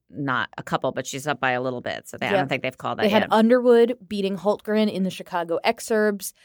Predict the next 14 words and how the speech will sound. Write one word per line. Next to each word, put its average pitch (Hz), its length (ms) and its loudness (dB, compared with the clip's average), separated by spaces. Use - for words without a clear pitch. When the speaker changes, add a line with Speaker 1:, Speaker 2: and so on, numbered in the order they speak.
Speaker 2:
Uh, 190 220 0
here 339 380 4
they 294 140 2
had 220 280 -4
Bratt, 214 460 2
uh, 180 340 0
trailing 214 480 2
Spanberger 202 680 0
by 185 120 0
two, 381 200 4
but 403 120 0
that's 523 180 -2
pretty 330 320 0
close. 262 640 0